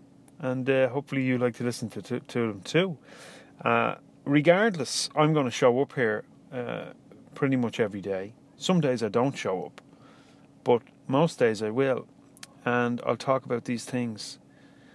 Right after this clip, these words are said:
like I said, because they interest me. I'm writing a book at the moment. It's called The Artist Manifesto, and it's due out next month. So, uh, stay tuned more on that. Everything I talk about is really related to it. So there you go.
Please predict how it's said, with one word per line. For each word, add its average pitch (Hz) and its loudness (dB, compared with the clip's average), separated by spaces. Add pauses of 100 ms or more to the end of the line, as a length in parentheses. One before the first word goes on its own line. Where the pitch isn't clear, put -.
(440)
like 117 2
I 120 2
said, 165 0
because 110 -12
they 131 -4
interest 156 -2
me. 104 -12 (160)
I'm 139 2
writing 165 6
a 127 -6
book 160 4
at - -18
the 135 -2
moment. 110 0
It's - -12
called 139 6
The 131 -2
Artist 135 -2
Manifesto, 117 0
and 113 -2
it's - -10
due 127 4
out 120 4
next 117 -8
month. 131 2 (720)
So, 113 2
uh, 110 -2
stay 131 -2
tuned 120 -2
more 120 2
on 110 -2
that. 120 -2
Everything 156 4
I 123 4
talk 139 2
about 107 -2
is 98 -8
really 107 0
related 104 -2
to 98 -6
it. 92 -12 (1120)
So 123 -2
there 117 4
you 110 0
go. 110 2